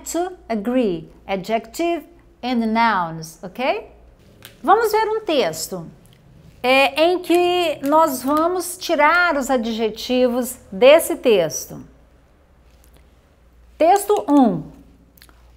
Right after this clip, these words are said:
O céu estava escurecendo rapidamente, fechado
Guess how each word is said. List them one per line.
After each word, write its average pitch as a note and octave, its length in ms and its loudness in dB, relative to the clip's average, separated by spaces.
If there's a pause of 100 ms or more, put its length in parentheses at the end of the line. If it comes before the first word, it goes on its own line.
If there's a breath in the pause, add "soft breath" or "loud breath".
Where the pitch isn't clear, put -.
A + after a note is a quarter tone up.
(120)
O D#4 100 0
céu B3+ 880 2 (260)
estava A#3+ 920 2 (120)
escurecendo A#3 1400 -4 (320 soft breath)
rapidamente, A3 1600 -4 (440 soft breath)
fechado A#3+ 1120 -2